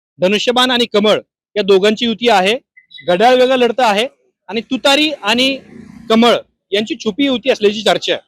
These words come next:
शरद पवार गट, अ, वेगळ्या पद्धतीने लढताय आणि काँग्रेस सुद्धा वेगळ्या पद्धतीने लढताय.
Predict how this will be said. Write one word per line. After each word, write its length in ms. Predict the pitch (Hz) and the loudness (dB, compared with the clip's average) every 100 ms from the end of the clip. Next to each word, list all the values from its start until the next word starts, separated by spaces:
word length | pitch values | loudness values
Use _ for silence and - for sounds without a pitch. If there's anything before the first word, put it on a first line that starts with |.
| _ _ _ _ | _ _ _ _
शरद 260 | - 185 214 | -4 -2 0
पवार 180 | 233 220 | -2 0
गट, 220 | 220 - - | -2 -6 -6
अ, 160 | 180 185 | 0 2
वेगळ्या 260 | 190 214 | 2 0
पद्धतीने 340 | 214 202 202 202 | 0 -4 -2 -2
लढताय 200 | 175 196 | -2 -4
आणि 100 | 202 | -2
काँग्रेस 300 | 190 185 170 | -4 -4 -6
सुद्धा 240 | 160 233 - _ _ - | -2 -2 -2 _ _ -4
वेगळ्या 260 | 165 190 | -2 0
पद्धतीने 460 | 220 175 151 151 175 | -2 -4 -8 -6 -2
लढताय. 300 | 208 226 127 | -2 -2 -8